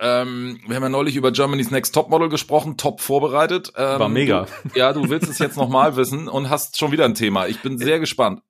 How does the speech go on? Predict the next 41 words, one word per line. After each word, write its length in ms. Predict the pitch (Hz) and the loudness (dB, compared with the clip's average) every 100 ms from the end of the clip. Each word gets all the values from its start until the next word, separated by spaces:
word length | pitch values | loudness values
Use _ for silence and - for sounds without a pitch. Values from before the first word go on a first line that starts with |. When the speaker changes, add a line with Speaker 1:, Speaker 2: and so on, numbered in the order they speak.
| _ | _
Speaker 2:
Ja, 300 | - 123 143 | -2 2 4
und 140 | 131 131 | 2 0
diesmal 260 | 156 156 | 2 2
ist 80 | 131 | 2
es 400 | 139 131 127 113 | 0 -6 -12 -2
wirklich, 400 | 127 127 123 143 147 147 - | 0 0 -2 -4 -12 -12 -12
die 280 | 131 131 123 | -10 -8 -4
Vorbereitung 520 | - 127 113 113 120 | 0 2 2 2 0
ist 140 | 120 | 0
da 60 | 120 | 2
nicht 220 | 113 117 | 2 0
so 160 | 113 127 | -2 -2
zwingend 340 | 127 110 110 | 0 0 2
erforderlich 460 | 101 104 104 98 95 | 2 2 2 2 0
an 80 | 92 | 0
der 80 | |
Stelle. 220 | 92 110 95 | 0 2 2
Speaker 1:
Ah, 40 | 113 | 4
Speaker 2:
Kann 80 | |
man 100 | 107 | 2
Speaker 1:
gut, 100 | 117 | 2
Speaker 2:
so 60 | 107 | 2
Speaker 1:
dann 120 | 120 | 2
Speaker 2:
durch 120 | - | 2
Speaker 1:
ist 0 | 131 | -2
das 40 | - | -4
genau 240 | 123 117 | 0 2
unser 200 | 120 110 101 | 0 -2 -2
Ding. 220 | 95 85 _ - | -4 -6 _ -2
Speaker 2:
Ja, 300 | 127 127 131 | 4 4 4
genau. 320 | 131 117 98 | 2 0 0
Ich 160 | - 131 | -2 -2
hab 140 | 139 | 0
nämlich, 480 | 143 135 131 - - | 0 0 -2 -4 -2
ähm, 360 | 120 117 - - | 0 0 -4 -4
etwas 280 | - 127 127 | -2 -2 0
aufgegriffen, 840 | - 165 - 113 110 123 151 214 _ _ _ | 0 0 -2 0 0 2 -2 -4 _ _ _
was 260 | 113 110 - | 2 2 2
du 200 | 123 123 | 2 2
in 200 | 117 104 | 2 4
der 220 | 95 | 4